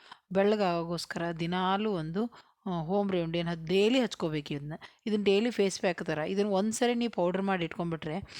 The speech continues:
ನೀವು ಡೈಲಿ ಏನು ಸ್ನಾನ ಮಾಡುವಾಗ ಇದನ್ನ ಡೈಲಿಯನ್ನು, ಆ, ಕಲಿಸ್ಬಿಟ್ಟು ಮೈಗೆ, ಕೈಗೆ, ಕಾಲಿಗೆ, ಮುಖಕ್ಕೆ ಎಲ್ಲದಕ್ಕೂ ಹಚ್ಕೊಂಡು ನೀವು ಸ್ನಾನ ಮಾಡೋದ್ರಿಂದ ನಿಮ್ಮ ಸ್ಕಿನ್ನು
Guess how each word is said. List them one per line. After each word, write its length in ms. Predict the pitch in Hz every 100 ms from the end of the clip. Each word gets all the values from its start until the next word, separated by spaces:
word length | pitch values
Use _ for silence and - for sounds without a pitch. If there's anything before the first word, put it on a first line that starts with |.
| - - 214
ನೀವು 260 | 220 208
ಡೈಲಿ 440 | 190 190 202 240 240
ಏನು 200 | 208 208
ಸ್ನಾನ 300 | - 190 214
ಮಾಡುವಾಗ 440 | 214 185 175 160
ಇದನ್ನ 340 | 160 170 165 165
ಡೈಲಿಯನ್ನು, 680 | 165 175 185 202 185 180 226 - - - _
ಆ, 340 | 196 170 160 151
ಕಲಿಸ್ಬಿಟ್ಟು 880 | - 202 214 - 190 - 190 175
ಮೈಗೆ, 500 | 170 175 202 180 175
ಕೈಗೆ, 460 | 170 185 185 175 170
ಕಾಲಿಗೆ, 520 | - 175 175 185 170
ಮುಖಕ್ಕೆ 420 | 165 170 170 165
ಎಲ್ಲದಕ್ಕೂ 400 | 156 170 190 208
ಹಚ್ಕೊಂಡು 420 | 185 - - 160 170
ನೀವು 100 | 170
ಸ್ನಾನ 400 | - 165 175 196
ಮಾಡೋದ್ರಿಂದ 600 | 185 160 156 165 156 160 190 - - - 220
ನಿಮ್ಮ 160 | 208
ಸ್ಕಿನ್ನು 640 | 190 - 226 208 190 185